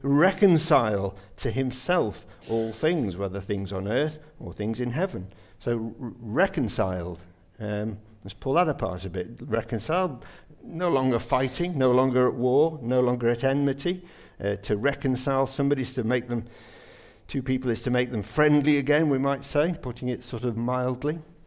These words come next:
Notice it's all things again, "through him to reconcile to himself all things." Uh, one commentator says, uh, Peter O'Brien says, This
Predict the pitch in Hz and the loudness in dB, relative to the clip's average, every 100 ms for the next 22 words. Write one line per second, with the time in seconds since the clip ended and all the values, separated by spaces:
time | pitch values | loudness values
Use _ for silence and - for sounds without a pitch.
0 | - _ - _ _ _ - - 120 113 | -20 _ -20 _ _ _ -20 -10 -4 0
1 | 143 139 160 160 156 - - - - _ | 0 2 0 2 -2 -4 -14 -20 -20 _
2 | - _ 156 156 160 143 160 175 127 90 | -20 _ 2 4 4 4 4 4 4 0
3 | 95 - 123 95 95 104 139 - 131 120 | -6 -8 -8 -6 -4 -6 -6 -4 -2 -2
4 | 135 127 127 - - - 127 123 117 123 | -2 0 -2 -6 -18 -6 -6 -4 -4 -4
5 | 120 127 120 127 123 - - 143 151 160 | -2 -4 0 0 0 -10 2 6 6 6
6 | 135 117 110 87 92 156 180 - - - | 2 -2 -6 -4 -6 -6 -10 -14 -20 -20
7 | - - - - - - - - 131 135 | -20 -20 -20 -20 -20 -20 -20 -6 2 2
8 | 127 110 160 160 160 139 123 120 107 - | 2 2 2 4 6 6 6 2 2 0
9 | 120 - 123 117 104 113 107 135 127 120 | -2 4 4 4 -2 -4 -2 -4 -6 -6
10 | 117 113 131 107 101 104 117 110 98 117 | -4 -2 -2 -2 -6 -4 -2 -2 -4 2
11 | 156 151 | 2 2